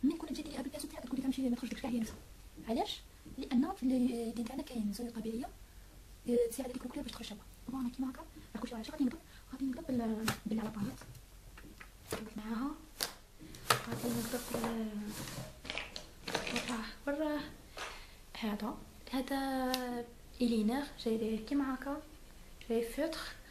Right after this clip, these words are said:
ويعجبني بزاف. أنا أصلًا كنت نحوس عليه. هذا كيس بيوتي أوريجينال كاتبين هنايا، قرا نوريه لكم. كيس بيوتي أكترية تاعكم يخافوا من هايتو، مي أنايا شريته باسكو، آه، الآخر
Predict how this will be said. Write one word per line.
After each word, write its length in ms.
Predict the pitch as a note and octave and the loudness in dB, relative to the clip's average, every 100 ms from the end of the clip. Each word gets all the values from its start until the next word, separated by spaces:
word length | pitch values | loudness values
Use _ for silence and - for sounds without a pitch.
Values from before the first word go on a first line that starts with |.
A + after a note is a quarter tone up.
| - - - | -14 -12 2
ويعجبني 380 | B3+ A#3+ C4+ C4+ | 4 4 6 6
بزاف. 460 | A#3 - C4+ - C#4 | 6 4 4 6 6
أنا 200 | C4+ - | 6 2
أصلًا 200 | - C#4 | 0 0
كنت 180 | - | 0
نحوس 400 | C4 C#4+ C4 - | 0 4 2 2
عليه. 360 | B3 A3+ D4 D#4 - - - - - | 2 4 4 4 -2 -10 -12 -10 -2
هذا 480 | B3 C#4+ D4 D4 C#4+ | 2 4 6 6 6
كيس 300 | C#4+ C#4+ B3+ | 4 0 2
بيوتي 400 | B3 B3+ C4 C#4 | 4 4 2 4
أوريجينال 560 | B3 B3+ A3+ A#3 A#3+ | 6 6 6 6 4
كاتبين 400 | A#3 B3 - A3 | 2 -2 2 4
هنايا، 320 | G#3+ G#3+ A3+ B3+ | 4 4 4 2
قرا 260 | A3+ G#3 | 0 2
نوريه 280 | G#3 A3 G#3 | 2 4 0
لكم. 240 | G#3 C4+ C#4+ - - - - - - - | 0 -2 -4 -8 -16 -16 -12 -10 -10 -4
كيس 180 | - D#4+ | 0 4
بيوتي 300 | D#4 D#4+ - | 6 6 6
أكترية 380 | - - D4 D4 | 0 2 2 2
تاعكم 420 | C#4+ C#4 - C#4 | 0 0 2 2
يخافوا 320 | C4+ C4+ B3+ | 4 2 4
من 140 | B3+ B3+ | 4 6
هايتو، 480 | B3 A3+ A#3 D4+ D4 | 4 4 2 4 8
مي 280 | C#4+ D4+ | 8 10
أنايا 340 | C#4+ C4 C#4+ D4 | 8 8 8 6
شريته 320 | - C#4+ C#4 | 4 6 8
باسكو، 320 | C#4 C#4 - | 6 4 -2
آه، 1160 | C4+ C4+ C4+ C4 C4 - - - - - - - | 0 6 6 6 4 4 0 0 -2 -2 -4 2
الآخر 340 | A#3+ B3 A#3+ | 4 4 2